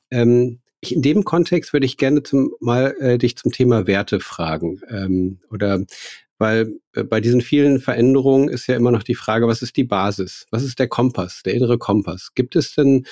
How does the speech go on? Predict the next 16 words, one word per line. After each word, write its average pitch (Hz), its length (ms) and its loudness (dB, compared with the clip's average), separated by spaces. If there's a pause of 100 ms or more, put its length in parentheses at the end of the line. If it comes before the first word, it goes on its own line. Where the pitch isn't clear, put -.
(360)
gewisse 123 460 0
Werte 131 580 0
oder 113 280 0
Sachen, 135 500 0 (400)
die 110 160 -2
du 151 400 0
immer 143 300 2
wieder 127 320 2 (340)
zu - 140 0
Rate 104 380 0
ziehst, - 460 -2
wenn's 127 300 0
mal 110 180 2
wirklich 110 460 -2
schwierig 123 500 0
wird? 165 260 0